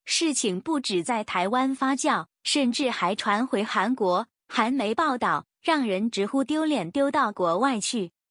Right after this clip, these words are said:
I U在进入会时遇上台时尚网红茉莉，竟被紧抓手不放。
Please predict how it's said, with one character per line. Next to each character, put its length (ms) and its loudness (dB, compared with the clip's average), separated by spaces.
I 240 0
U 280 0
在 220 -2
进 200 0
入 160 0
会 400 -2
时 320 0
遇 140 0
上 260 2
台 260 -2
时 220 -2
尚 300 0
网 220 0
红 260 0
茉 180 2
莉， 280 -2
竟 280 2
被 200 0
紧 280 -4
抓 220 0
手 240 0
不 180 -2
放。 340 -2